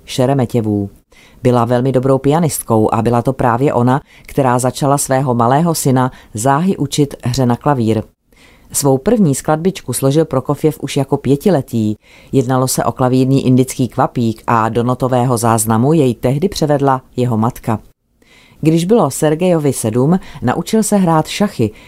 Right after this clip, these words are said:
které stejně jako hudba zůstaly jeho vášní až do konce života. V roce devatenáct set čtyři, kdy už měl za sebou tři hotové opery a jednu operu rozepsanou,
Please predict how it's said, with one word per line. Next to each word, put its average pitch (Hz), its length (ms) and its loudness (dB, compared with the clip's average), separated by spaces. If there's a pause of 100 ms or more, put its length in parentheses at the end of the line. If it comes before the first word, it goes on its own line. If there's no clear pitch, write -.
(100)
které 127 380 0
stejně 190 420 0
jako 131 240 0
hudba 123 400 0 (200)
zůstaly 135 540 0
jeho 196 200 4
vášní 139 540 0
až 117 220 -2
do 113 120 0
konce 117 320 -2
života. 113 460 -2 (400)
V 165 60 -2
roce 240 260 2
devatenáct 202 480 2
set 185 220 -2
čtyři, 156 540 0
kdy 123 160 -2
už 147 200 -4
měl 143 200 2
za 131 120 -2
sebou 147 340 2
tři 202 240 0
hotové 147 400 0
opery 139 420 0 (260)
a 123 160 2
jednu 127 400 0
operu 131 480 0
rozepsanou, 120 800 0